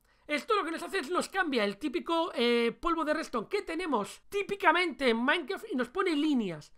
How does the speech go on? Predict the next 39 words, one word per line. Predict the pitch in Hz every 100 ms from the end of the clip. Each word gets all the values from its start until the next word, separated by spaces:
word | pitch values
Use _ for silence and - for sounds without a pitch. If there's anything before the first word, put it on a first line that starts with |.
| _ _ -
Si | 302
eres | 285
una | 339 320
persona | 294 - 311 -
que | 240
le |
gusta | 233 285 - 339
ver | 330 -
el | 240 226
redstone | 294 - 247 180 - _ _ - - - -
así | - - 392
en | 277
un | 349
impacto, | 311 208 339 277 - 466 - -
esta | - 330 - 285
es |
tu | - 123
opción. | - 190 156
La | 208 185
clicas. | 262 320 311 320 - _ _ _ _ _ _ - -
Algo | - - 480
que | 440
yo | 415
creo | 320 330 -
que | 285
os | 247 202
va | 285
a |
encantar | 269 214 233 214 240 220
es | 294 240
esta | 277 - 214
opción, | - 254 226 - _ _ 185
¿vale? | 226 285
Es | 226
esta | 285 - 214
opción. | 160 254 196 156 _ _ _ _ -
Se | - 302
puede | 302 427 480 359
ver | 240 185 -